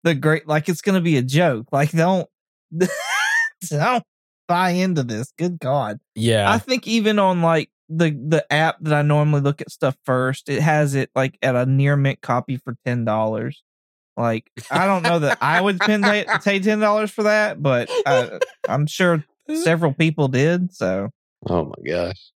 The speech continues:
Speaker 2: That's hilarious.
Speaker 1: Yeah.
Speaker 2: That's only
Speaker 3: Yeah.
Speaker 2: worth
Speaker 1: No, it's come down. It's like, th-, they're saying it's come down to, like, so, like, it was, it was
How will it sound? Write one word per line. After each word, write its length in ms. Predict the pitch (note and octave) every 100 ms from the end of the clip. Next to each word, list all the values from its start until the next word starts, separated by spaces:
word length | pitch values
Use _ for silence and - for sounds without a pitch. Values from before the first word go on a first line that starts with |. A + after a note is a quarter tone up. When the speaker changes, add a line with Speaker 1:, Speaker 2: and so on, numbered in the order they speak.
| -
Speaker 2:
That's 220 | C#3 C#3
hilarious. 840 | - B2+ G2+ F#2+ G#2 A2 G2 - -
Speaker 1:
Yeah. 80 | C3
Speaker 2:
That's 160 | G2+
only 120 | G2+ A2
Speaker 3:
Yeah. 140 | A2+
Speaker 2:
worth 320 | A#2+ - - - _ _ _ _ _ _ _ _ _ _ - D3 - -
Speaker 1:
No, 220 | E3+ G#3+
it's 80 | A#3
come 240 | - G#3
down. 420 | E3+ D#3 F3+ B2 B2
It's 140 | D3+
like, 240 | E3 C3 -
th-, 140 | D#3+ D3
they're 180 | D#3 F#3+
saying 260 | G3 E3
it's 120 | D#3+
come 320 | - F3 C3+ B2+
down 360 | C#3 D#3 D3
to, 40 | C3
like, 140 | B2
so, 140 | -
like, 220 | D3 C#3+ F3
it 120 | -
was, 160 | D#3+ - E3
it 160 | D3 E3
was 200 | F#3+ -